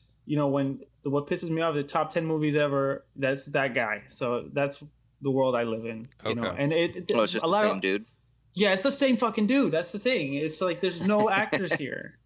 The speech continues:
Speaker 1: You know, there's, like, there's one, there's a comedy actor, there's a, a, a really important, you know, suspense actor, thriller actor, and, uh, that's, that's
Speaker 3: But this is one of the
Speaker 1: that's
Speaker 3: tough struggles that you get in the international market, is that everyone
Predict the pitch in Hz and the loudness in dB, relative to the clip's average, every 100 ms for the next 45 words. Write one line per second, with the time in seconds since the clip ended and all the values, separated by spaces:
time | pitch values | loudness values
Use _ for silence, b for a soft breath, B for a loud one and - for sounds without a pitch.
0 | - 139 151 175 220 170 - 165 156 156 | -8 -2 4 6 6 4 0 0 0 2
1 | 208 220 185 170 151 196 220 233 233 233 | 2 2 2 0 0 0 2 2 2 2
2 | 233 226 214 165 147 139 123 120 - - | 0 0 2 0 0 -2 -4 -4 -8 -12
3 | 131 - _ _ - 120 120 160 175 170 | -14 -18 _ _ -8 -6 -2 0 2 0
4 | 156 165 151 139 - 135 127 120 - 139 | 2 2 2 0 -4 -8 -8 -6 -6 -4
5 | - 156 156 165 156 - 165 160 151 156 | 0 0 2 0 -2 -2 0 0 0 0
6 | 151 151 151 147 156 151 b b b b | 0 0 -2 -4 -6 -6 b b b b
7 | b _ - 135 131 135 131 131 131 - | b _ -4 -2 0 -2 -2 -4 -4 -8
8 | - 147 143 139 - 143 143 - 135 127 | -6 -2 0 0 -2 -2 -2 0 2 2
9 | 123 123 - 160 - 143 - - 117 117 | 2 2 2 0 0 -2 -2 -2 0 0
10 | 113 110 - 98 107 95 82 95 90 90 | -2 -4 -4 -2 -2 -2 -6 -4 -4 -6
11 | - 85 82 85 92 - - 95 90 98 | -8 -10 -6 -6 -6 -10 -6 -6 0 0
12 | - 107 117 110 110 104 101 | 2 0 0 -2 0 -2 -4